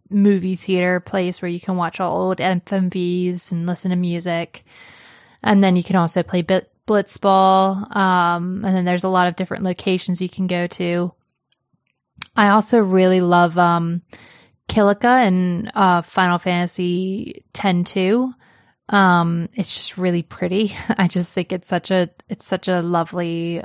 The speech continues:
um, design of a world. Um, and yeah, I just, I just think those two locations just make me, like, I just, I always love, I always love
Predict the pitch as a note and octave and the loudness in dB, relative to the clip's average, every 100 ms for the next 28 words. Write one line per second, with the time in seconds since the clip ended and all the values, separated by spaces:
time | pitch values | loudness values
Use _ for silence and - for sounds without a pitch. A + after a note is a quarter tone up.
0 | - - G3 F3+ E3+ E3+ - G3 E3+ F3 | -8 -2 0 0 0 -4 -4 -2 0 0
1 | D#3+ F#3 G3 G3 - - G3 F#3 F#3 F3 | 0 0 0 -2 -6 -4 -2 0 0 0
2 | G3+ A3 - - - - - - _ _ | 0 -2 -10 -20 -20 -20 -20 -20 _ _
3 | _ - G#3 F#3+ F3+ F3 F3 F3 F3 - | _ 0 4 6 6 4 2 0 -4 -4
4 | F#3+ F#3 F3+ F3+ F#3+ F#3+ - - - _ | -2 -2 -2 -4 -4 -8 -10 -16 -20 _
5 | _ _ _ _ _ - G3+ F#3+ F3 F3+ | _ _ _ _ _ -4 0 2 2 0
6 | G3 - - F#3+ F#3+ G3 - G3 - _ | -4 -6 -4 -2 -2 -4 -2 -2 -2 _
7 | _ G3+ G3 F#3+ - G3+ F#3 - F3+ F3+ | _ 0 0 0 -2 0 0 -2 -4 -2
8 | - F3 F3 F3 F3+ - F3+ F3 - F#3 | -4 -4 -4 -6 -8 -6 -6 -6 -6 -4
9 | F3+ F3+ F3+ - _ _ - _ G#3+ F#3 | -2 -4 -6 -10 _ _ -20 _ -4 -2
10 | F3+ F#3+ - - G3+ F#3 F3+ F#3 F3 F3+ | -2 -4 -8 -8 -4 -2 -2 -4 -2 -4
11 | F3 - - _ _ - F#3 F3 F3 F3+ | -4 -10 -20 _ _ -6 -4 -4 -4 -6
12 | E3+ | -6